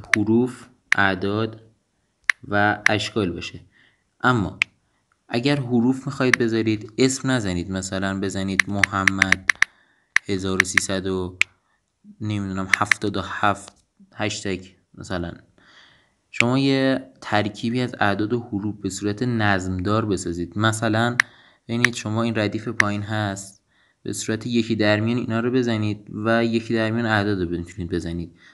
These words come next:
مثلاً می‌شه رمزتون ام بی سی زد یک سه پنج هفت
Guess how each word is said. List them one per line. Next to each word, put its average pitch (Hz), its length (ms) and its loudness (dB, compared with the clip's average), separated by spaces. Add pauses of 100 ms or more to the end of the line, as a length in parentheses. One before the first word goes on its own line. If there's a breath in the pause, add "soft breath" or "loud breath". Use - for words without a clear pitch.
(120)
مثلاً 113 320 0
می‌شه 117 240 0
رمزتون 113 600 2
ام 113 340 -2
بی 98 280 -2
سی 98 480 -4
زد 95 420 0 (600 soft breath)
یک 113 340 2
سه 104 540 0 (160)
پنج 98 480 -2 (200)
هفت 95 400 0